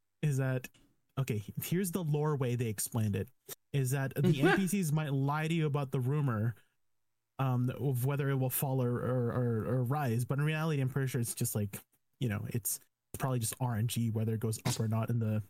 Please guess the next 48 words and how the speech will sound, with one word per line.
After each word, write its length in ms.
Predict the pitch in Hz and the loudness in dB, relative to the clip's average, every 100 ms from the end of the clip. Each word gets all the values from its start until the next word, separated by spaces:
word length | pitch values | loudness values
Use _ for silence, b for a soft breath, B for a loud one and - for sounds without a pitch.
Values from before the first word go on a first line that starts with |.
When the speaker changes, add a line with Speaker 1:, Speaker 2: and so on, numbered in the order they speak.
| - | -4
Speaker 1:
you 100 | 120 | -2
know, 120 | 107 | 0
the 340 | 120 110 107 B - - | 0 0 -2 B -12 -4
N 140 | 135 | -2
P 100 | 127 | -2
C 220 | 117 120 | -2 -2
is 100 | 110 | -2
just 160 | - 117 | -2 -4
telling 300 | - 135 117 | -4 -2 0
you, 240 | 107 98 110 | 0 -2 -2
"Oh, 160 | 156 | 0
it 160 | 120 117 | -2 -2
could 180 | - 127 | -4 -2
go 120 | 117 | -2
up 180 | 107 - | -2 -4
or 60 | |
could 200 | 120 127 | -4 -4
go 120 | 120 | -4
down," 180 | 107 107 | -4 -2
you 120 | 113 | -2
know? 160 | 113 113 B B B | -2 -2 B B B
So 140 | - 151 | -2 -2
it's 200 | 131 - - - | -2 -6 -10 -10
R 100 | - | -4
N 80 | 208 | -2
G 100 | 170 | 0
thing, 160 | 151 131 | 0 0
essentially. 340 | 113 104 101 - b - | 0 -2 -4 -8 b -4
This 100 | 180 | -2
does 100 | 175 | 0
not 240 | 170 214 180 | 0 0 2
work 220 | 180 175 | 0 0
out, 240 | 180 175 - - | -2 -2 -6 -6
um, 240 | 143 135 123 | -2 0 2
very 240 | 127 139 143 | 0 0 0
well 160 | 156 180 | 0 0
'cause 280 | 156 127 | -2 0
the 80 | 127 | 0
money 220 | 139 143 | 2 2
you 120 | 185 196 | 2 2
would 140 | 151 | 0
make 380 | 117 120 165 - | 0 0 -2 -2
if 100 | 139 | -2
you 80 | 139 | 0
were 80 | 143 | 0
to 140 | 135 | 0
min-max 580 | 104 123 151 143 165 - | 0 2 2 0 -2 -2
it 140 | 208 | -2